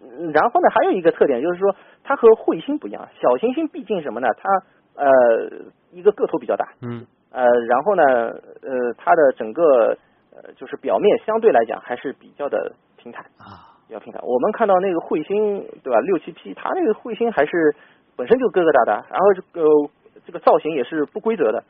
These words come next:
Speaker 2: 对。
Speaker 1: 看上去就像一个，有的人想像鸡腿，有的人想讲，
Speaker 2: <laughs>
Speaker 1: 讲像那个什么小黄鸭，是吧？
Speaker 2: 嗯。
Speaker 1: 我们说的这个贝努，它至少它还是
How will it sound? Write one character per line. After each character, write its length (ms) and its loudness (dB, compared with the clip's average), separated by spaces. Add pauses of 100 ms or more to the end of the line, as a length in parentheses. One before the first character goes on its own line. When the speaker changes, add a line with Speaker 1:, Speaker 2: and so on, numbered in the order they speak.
Speaker 2:
对。 140 -18
Speaker 1:
看 120 -10
上 160 2
去 120 -12
就 100 -2
像 180 0
一 60 -2
个， 140 0 (160)
有 160 -4
的 120 4
人 140 -2
想 240 -6
像 220 -4 (520)
鸡 120 -20
腿， 260 -6
有 100 -4
的 60 2
人 240 -2
想 200 -16
讲， 140 -10 (140)
Speaker 2:
<laughs> 160 -20
Speaker 1:
讲 180 -6
像 60 -8 (160)
那 100 -4
个 180 -2
什 100 -16
么 100 -2
小 160 0
黄 220 0
鸭， 60 -4 (200)
是 100 -12
吧？ 80 -4 (140)
Speaker 2:
嗯。 400 -10 (160)
Speaker 1:
我 100 6
们 220 4
说 160 0
的 80 2
这 120 -2
个 100 -2
贝 180 -6
努， 100 -6
它 160 -2 (400)
至 120 -12
少 100 2
它 140 -2
还 160 -2
是 180 -6